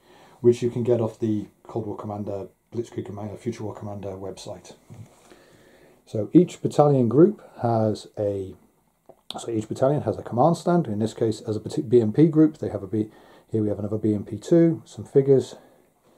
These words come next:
and then the infantry teams with their transports. B M P battalions are organised around nine B M Ps in total. It says that, and then he double checks his paperwork. Hang on, no, ten B M Ps.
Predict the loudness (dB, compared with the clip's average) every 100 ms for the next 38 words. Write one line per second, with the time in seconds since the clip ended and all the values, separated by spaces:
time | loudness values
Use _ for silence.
0 | _ _ -20 -20 -20 _ -6 -2 0 -2
1 | -2 -2 -2 -6 -2 0 0 -2 -4 0
2 | 4 4 4 0 -2 2 2 0 -2 -2
3 | -2 -2 -2 -8 -10 -12 -20 _ -20 _
4 | _ 4 6 8 4 2 4 4 4 2
5 | 6 8 6 2 0 0 -2 -2 0 0
6 | -2 -8 -18 _ -2 4 6 6 4 6
7 | 6 6 2 0 0 0 2 4 2 -2
8 | -6 _ _ _ _ _ -10 -4 -2 -2
9 | -4 -6 -8 -6 -8 -10 -14 -14 -4 -4
10 | 0 0 -2 -12 _ _ _ _ _ _
11 | _ _ _ _ -6 -2 0 0 0 6
12 | 6 8 6 4 2 -6 -8